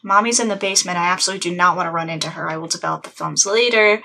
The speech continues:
My bicycle, perfect for visiting nearby places, but not with a burst tire. Find a pump.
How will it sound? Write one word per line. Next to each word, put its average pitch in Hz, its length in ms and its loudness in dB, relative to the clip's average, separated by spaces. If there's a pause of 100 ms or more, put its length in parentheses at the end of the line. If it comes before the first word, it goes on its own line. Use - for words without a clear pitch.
(560)
My 226 140 4
bicycle, 233 500 4
perfect 311 420 0
for 156 80 -12
visiting 170 360 -6
nearby 160 300 -4
places, 160 580 -6
but 151 180 -12
not 151 240 -4
with 208 140 -10
a 156 80 -8
burst 175 420 -2
tire. 220 540 2
Find 359 340 4
a 381 60 -6
pump. 370 420 -4